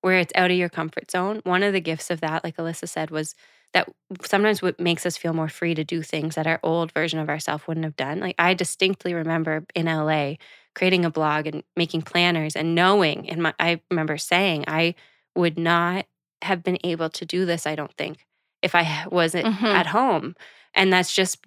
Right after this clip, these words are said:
Speaker 1: just because I felt more, it just felt freer. It f-, and so that is, I think that's a thing a lot of people can relate with. And then Greg has often talked about, my husband, about this,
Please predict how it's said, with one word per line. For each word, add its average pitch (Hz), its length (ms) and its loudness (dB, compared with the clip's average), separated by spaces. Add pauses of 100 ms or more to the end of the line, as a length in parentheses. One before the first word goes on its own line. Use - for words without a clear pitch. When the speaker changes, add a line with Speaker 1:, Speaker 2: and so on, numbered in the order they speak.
Speaker 1:
just 220 220 2
because 196 320 0
I 170 200 4
felt 170 360 0
more, 160 420 0 (1300)
it 185 100 0
just 190 220 -2
felt 170 200 0
freer. 160 460 -2
It - 120 -2
f-, - 100 -18 (100)
and 175 380 0
so 180 220 0
that 185 280 4
is, 180 320 -2
I 170 80 -2
think 185 180 -2
that's 165 220 -4
a - 80 -6
thing 165 320 -6
a 165 60 -2
lot 160 200 -4
of 170 60 -10
people 180 260 -12
can 170 180 -4
relate 156 280 -4
with. 254 200 -6 (460)
And 175 220 0
then 165 280 0 (260)
Greg 220 200 4
has 208 140 0
often 170 320 0
talked 160 280 -4
about, 160 180 -4
my 165 120 -6
husband, 180 320 -6
about 160 320 0 (280)
this, 180 200 0